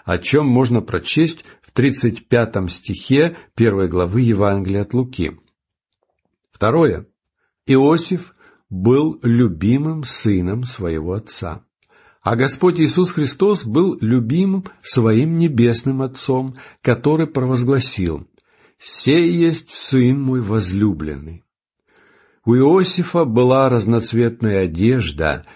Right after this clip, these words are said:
которая выделяла его в окружении братьев. Христос отличался от остальных тем, что был отделен от грешников, о чем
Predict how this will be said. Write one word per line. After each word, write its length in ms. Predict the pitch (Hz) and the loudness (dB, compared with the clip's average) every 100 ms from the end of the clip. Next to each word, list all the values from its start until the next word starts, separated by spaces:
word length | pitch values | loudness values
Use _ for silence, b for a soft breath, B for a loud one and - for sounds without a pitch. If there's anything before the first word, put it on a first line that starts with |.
| b | b
которая 540 | - 92 - 123 127 107 | -4 -2 0 2 2 2
выделяла 560 | 101 95 92 98 120 | 2 2 2 2 2
его 360 | 113 95 87 104 | 2 0 0 -2
в 80 | 95 | -2
окружении 600 | - 98 87 95 98 110 | -4 -4 -2 0 0 0
братьев. 640 | 120 113 80 - 73 _ _ _ _ _ _ _ _ _ _ _ | 2 2 0 -4 -16 _ _ _ _ _ _ _ _ _ _ _
Христос 680 | - 120 127 - 151 180 175 | -4 2 2 2 2 2 2
отличался 640 | 123 123 123 143 151 - 127 | 0 0 2 2 2 2 0
от 120 | 123 | 0
остальных 520 | 110 120 120 147 - | -2 0 0 0 -2
тем, 240 | - 156 | 0 0
что 280 | 160 - 127 | 0 -4 -4
был 320 | 98 113 143 - | 0 2 2 0
отделен 560 | 104 92 101 95 104 | -2 0 0 2 0
от 140 | 117 127 | -2 0
грешников, 760 | 160 180 - 87 78 73 - _ b b b b | 2 2 0 -4 -6 -8 -12 _ b b b b
о 160 | 98 | -2
чем 540 | 98 120 123 131 143 | 0 2 2 2 -4